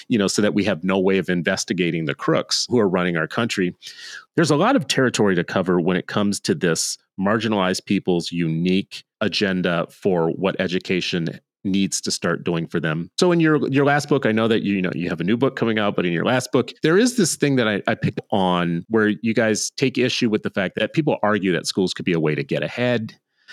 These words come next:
that schools can be turned into kind of like a jobs program. Like, you know, people see it as a way to prepare for a career and that sort of thing. But one of the basics of especially poor people, but marginalized people, is the way that they know that schools are working is if their lives are material better for going. So if you go to high school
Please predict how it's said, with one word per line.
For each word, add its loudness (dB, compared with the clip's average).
that 0
schools 2
can 0
be 2
turned 0
into -2
kind -2
of -2
like -2
a -4
jobs -2
program. 0
Like, 0
you -2
know, -2
people -2
see -2
it 0
as 0
a 0
way 0
to -2
prepare -2
for -4
a -4
career 0
and -2
that -6
sort -2
of -4
thing. -6
But 0
one 2
of 4
the 4
basics 2
of 0
especially 2
poor 2
people, 2
but 0
marginalized 2
people, 0
is -2
the 0
way 2
that 0
they 2
know 2
that 0
schools -2
are 2
working 0
is -2
if 0
their -2
lives -2
are -4
material -2
better -2
for -6
going. -6
So 0
if -8
you 0
go 2
to 0
high -2
school -2